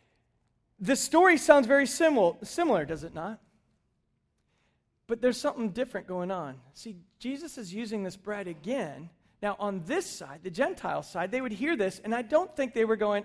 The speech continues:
"Oh, this is like the manna from heaven." But something different happened on the Roman side. See, the Roman Caesar started with, uh, Caesar Augustus. He started a thing that Tiberius, who was a Caesar at the time, continued.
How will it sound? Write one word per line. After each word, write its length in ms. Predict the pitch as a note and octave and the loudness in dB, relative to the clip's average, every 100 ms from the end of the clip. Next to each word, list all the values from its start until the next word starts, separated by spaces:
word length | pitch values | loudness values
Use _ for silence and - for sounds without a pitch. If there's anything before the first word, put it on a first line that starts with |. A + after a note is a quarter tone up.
| G3+ | -6
"Oh, 200 | B3 B3+ | 0 0
this 180 | A3+ - | 0 -4
is 120 | G3+ | 0
like 180 | G3 G3 | 0 0
the 80 | |
manna 380 | F3+ F3 F#3 F#3+ | -4 -2 0 -2
from 200 | - D#3 | -6 -14
heaven." 300 | D3 G3+ C#3 - _ _ _ _ _ _ _ - - | -12 -12 -14 -20 _ _ _ _ _ _ _ -8 2
But 160 | B3+ | 4
something 300 | - D#4+ B3+ | 6 4 4
different 440 | F3 F#4 - D4+ - | 2 2 4 2 4
happened 380 | G3 G3 G#3 G3+ | 2 2 2 2
on 100 | G#3+ | 2
the 100 | A#3 | 4
Roman 380 | D4+ D#4+ F#3 | 6 6 2
side. 400 | D3+ - D3+ - - _ _ | -4 -8 -8 -10 -20 _ _
See, 160 | - C4+ | -6 -2
the 100 | C4+ | 4
Roman 320 | C4 F4 D#4 | 6 8 6
Caesar 380 | - D4 C4 A3+ | 0 -2 0 -2
started 340 | - A#3+ A#3+ | 0 2 2
with, 240 | A#3 G#3+ G#3+ | 4 2 2
uh, 160 | G#3 | -2
Caesar 380 | F#3 C4 B3 C4 | -2 -4 -2 0
Augustus. 600 | G3+ A3 B3 - E3 E3 | 4 4 4 0 -10 -10
He 160 | - D4+ | -4 -4
started 400 | - B3 A3+ F#3+ | 0 0 0 -2
a 80 | F#3 | -4
thing 400 | - F3+ G#3 A3+ - - | -4 -2 -4 -8 -4 4
that 280 | G3+ G3 | 6 4
Tiberius, 640 | - G#3+ F3+ G#3 A3 B3 B3 | 4 2 6 6 6 4 2
who 120 | G#3+ | -2
was 160 | G3 F3 | -2 -4
a 40 | |
Caesar 420 | - G3+ F#3+ G#3+ | -8 -8 -4 -2
at 100 | G3+ | -2
the 60 | G3+ | -4
time, 300 | - F#3 G3 | -6 -4 -4
continued. 720 | - A3 - C4+ G3 C3+ - | -6 -6 -4 -2 -2 -6 -14